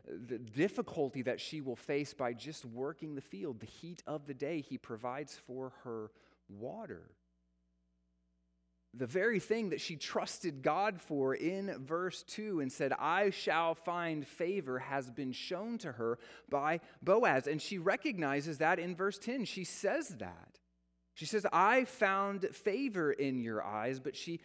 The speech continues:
presents it with a question. She recognizes that she's found favor. She identifies his kindness to her, and she asks a question that we're all thinking to ourselves, "Why?" Why has Boaz been kind to this Moabite woman in the way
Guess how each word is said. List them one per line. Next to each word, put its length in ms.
presents 600
it 120
with 220
a 60
question. 500
She 160
recognizes 840
that 140
she's 240
found 320
favor. 320
She 180
identifies 880
his 160
kindness 520
to 180
her, 160
and 200
she 240
asks 400
a 60
question 540
that 160
we're 160
all 180
thinking 360
to 120
ourselves, 600
"Why?" 540
Why 440
has 240
Boaz 560
been 240
kind 640
to 280
this 340
Moabite 680
woman 340
in 220
the 80
way 440